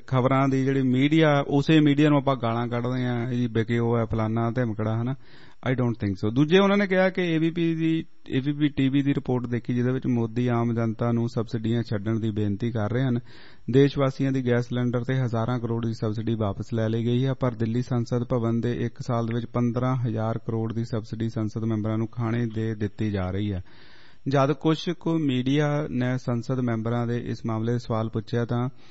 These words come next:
ਕੁਝ ਕੁ ਕੰਨੀ ਕਤਰਾ ਗਏ ਤੇ ਭਾਜਪਾ ਔਰਤ ਸੰਸਦ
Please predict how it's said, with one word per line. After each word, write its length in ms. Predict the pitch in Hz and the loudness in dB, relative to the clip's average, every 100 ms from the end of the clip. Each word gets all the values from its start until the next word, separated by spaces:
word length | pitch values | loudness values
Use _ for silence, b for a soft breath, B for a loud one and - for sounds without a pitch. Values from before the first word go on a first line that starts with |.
| B B B - | B B B 0
ਕੁਝ 180 | 139 | 0
ਕੁ 120 | 160 - | 0 -2
ਕੰਨੀ 320 | 131 123 135 | 2 4 4
ਕਤਰਾ 380 | 139 123 120 123 | 2 4 2 2
ਗਏ 120 | 127 | 0
ਤੇ 100 | 131 | -2
ਭਾਜਪਾ 600 | - 131 117 117 123 123 | 0 0 0 0 -2 -2
ਔਰਤ 520 | 104 113 117 - 127 123 | -2 0 -2 -2 -4 -2
ਸੰਸਦ 640 | 123 113 - 117 123 | -2 -2 -2 0 0